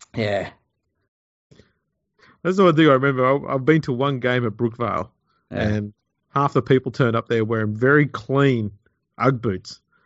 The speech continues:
Speaker 2: It's like
Speaker 1: Really?
Speaker 2: they've got their special, special match only Ugg boots that they only wear once, once every home game when they decide to turn up.
Speaker 1: Oh, there you go. So, yeah, I've only ever been to Brookvale Oval once, and, uh, that was enough.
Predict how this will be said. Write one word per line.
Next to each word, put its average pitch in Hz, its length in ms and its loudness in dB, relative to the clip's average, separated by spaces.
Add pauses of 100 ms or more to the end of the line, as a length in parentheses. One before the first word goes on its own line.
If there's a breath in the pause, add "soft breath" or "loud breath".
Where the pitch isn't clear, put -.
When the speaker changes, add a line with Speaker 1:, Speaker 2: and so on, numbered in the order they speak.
Speaker 2:
It's 104 60 -4
like 98 80 6
Speaker 1:
Really? 104 180 6
Speaker 2:
they've 90 60 0
got 95 120 0
their 135 100 2
special, 139 560 0 (220 soft breath)
special 143 440 0
match 123 280 -4
only 120 380 -4
Ugg 120 180 -4
boots 107 240 -4
that 120 100 -8
they 110 80 -6
only 113 220 -4
wear 107 280 0 (260)
once, 117 320 -2
once 120 240 -4
every 110 180 0
home 110 280 -2
game 110 340 -2
when 117 100 0
they 113 80 0
decide 107 300 -2
to 101 60 -8
turn 101 260 -2
up. 104 320 -2 (400 soft breath)
Speaker 1:
Oh, 113 120 -8
there 101 120 -4
you 87 160 -6
go. 87 400 -6 (560)
So, - 140 0
yeah, 104 220 6
I've 139 200 6
only 147 260 4
ever 113 160 2
been 104 260 0
to 110 120 -4
Brookvale 98 680 2
Oval 90 240 -6
once, 90 760 -6 (480 loud breath)
and, 87 300 0
uh, 85 460 2
that 95 120 4
was 90 120 -6
enough. 85 480 -8